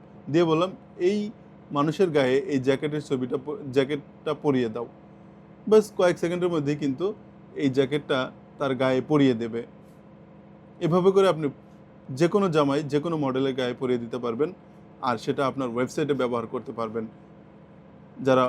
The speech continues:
এফ কমার্স বিজনেস করেন অথবা ও কমার্স বিজনেস করেন, তারা নিশ্চয়ই এই ব্যাপারগুলো জানেন। এরপর মনে করুন আপনি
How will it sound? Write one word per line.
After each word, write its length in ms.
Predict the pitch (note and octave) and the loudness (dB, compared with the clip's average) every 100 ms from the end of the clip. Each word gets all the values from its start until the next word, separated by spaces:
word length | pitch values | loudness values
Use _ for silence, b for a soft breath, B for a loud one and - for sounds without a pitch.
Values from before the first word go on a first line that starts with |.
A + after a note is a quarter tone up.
| - | 0
এফ 140 | D3+ D3 | -6 -2
কমার্স 300 | E3+ E3 D3 | 0 0 0
বিজনেস 300 | D3+ D3+ E3+ | -4 -6 -4
করেন 200 | F#3+ G3+ G3+ D3+ | -2 -2 -2 -8
অথবা 240 | C3 C3+ C3 B2 - - - - - - - | -6 -2 -2 -4 -14 -20 -20 -20 -20 -20 -10
ও 60 | D#3+ | -6
কমার্স 280 | E3 D#3+ D3 | -2 -2 0
বিজনেস 340 | C#3 C#3 D3 C#3+ | -2 -2 -4 -2
করেন, 180 | D3+ G#3 | -2 -2
তারা 180 | D#3 B2+ | -2 -2
নিশ্চয়ই 340 | B2 - C3+ C3 | -2 -4 -4 -2
এই 60 | |
ব্যাপারগুলো 460 | A#2+ B2 B2+ A#2 A#2+ A2+ | -2 -4 -6 -6 -6 -4
জানেন। 260 | B2 A2 G#2+ - - - | -4 -4 -8 -16 -10 -2
এরপর 220 | G3 A#3 | 2 6
মনে 220 | G#3+ G#3 | 6 6
করুন 240 | G3+ F3 F3+ - | 6 4 2 0
আপনি 260 | C#3+ D3 | -2 2